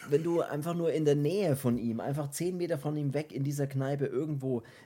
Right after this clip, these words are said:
nur ein Wort über irgendwie Eishockey verloren hast, dann stand er neben dir und hat dir alle Geschichten erzählt, die man so, die es, die man einfach, die es einfach gibt über Eishockey und über die Ice Tigers.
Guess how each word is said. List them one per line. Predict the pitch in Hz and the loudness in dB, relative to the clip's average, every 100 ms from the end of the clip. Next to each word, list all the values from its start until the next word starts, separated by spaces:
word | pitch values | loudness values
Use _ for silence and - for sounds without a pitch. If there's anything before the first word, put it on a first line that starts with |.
| - | -2
nur | 135 139 | -2 0
ein | 143 185 147 | 0 -2 0
Wort | 147 170 | -2 -2
über | 127 127 | -2 0
irgendwie | 123 151 143 | 0 2 0
Eishockey | - 147 147 117 110 | 0 -2 -2 -2 -2
verloren | 110 110 117 | -2 -2 -2
hast, | 139 139 | -2 -2
dann | 113 | -4
stand | - 117 143 | -4 -4 -2
er | 147 | 0
neben | 131 147 156 | 0 0 0
dir | 143 | 2
und | 131 | 2
hat | 123 | 0
dir | 131 85 | -2 -2
alle | 127 | -2
Geschichten | 123 - 143 139 | -4 -4 -6 -4
erzählt, | 117 - 120 117 | -6 -2 -2 0
die | |
man | 117 110 | -2 -2
so, | - 113 110 76 73 | -4 -8 -8 -10 -6
die | |
es, | 113 - | -6 -6
die | - | -4
man | 110 107 | -2 -2
einfach, | 90 104 98 | -2 -4 -2
die | - | 0
es | 107 | 2
einfach | 117 120 | 0 2
gibt | 170 - | 2 2
über | 139 123 69 | 2 2 4
Eishockey | 117 - 92 - 90 | 2 0 -4 -4 -4
und | 113 | 0
über | 123 | 4
die | 123 - | 4 4
Ice | 120 - | 0 0
Tigers. | 95 90 - 180 - | -2 -2 -8 -10 -12